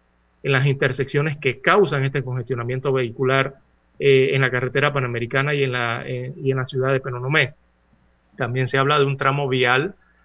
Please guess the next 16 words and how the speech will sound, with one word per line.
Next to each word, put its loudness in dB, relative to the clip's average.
eh, 0
de 4
segundo 0
nivel 2
para 2
desahogar 2
todo 2
ese -2
flujo 0
de 0
automóviles 0
y -2
camiones. 2
Hay 2
varias 4
opciones, 2